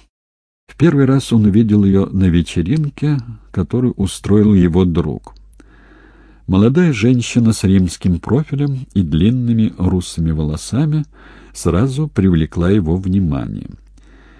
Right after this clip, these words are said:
Его заинтересованный взгляд не остался незамеченным верным другом,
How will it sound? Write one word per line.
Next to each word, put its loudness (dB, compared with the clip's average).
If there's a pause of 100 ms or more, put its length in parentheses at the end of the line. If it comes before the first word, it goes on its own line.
(800)
Его 4
заинтересованный 4
взгляд 2
не 2
остался -2
незамеченным -2
верным 0
другом, 0